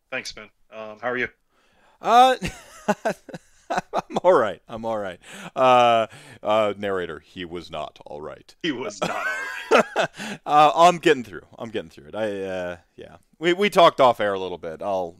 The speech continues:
Speaker 2: I'll be fine in a day. It, it just, uh, just bullshit drama.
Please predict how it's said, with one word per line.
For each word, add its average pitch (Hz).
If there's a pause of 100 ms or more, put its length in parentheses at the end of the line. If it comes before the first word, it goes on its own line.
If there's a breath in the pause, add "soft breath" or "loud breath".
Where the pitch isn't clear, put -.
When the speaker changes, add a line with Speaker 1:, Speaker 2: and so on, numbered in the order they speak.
Speaker 2:
I'll 131
be 117
fine 85
in 80
a 78
day. 73 (160)
It, 87
it 92
just, - (840 soft breath)
uh, 117
just -
bullshit 107
drama. 101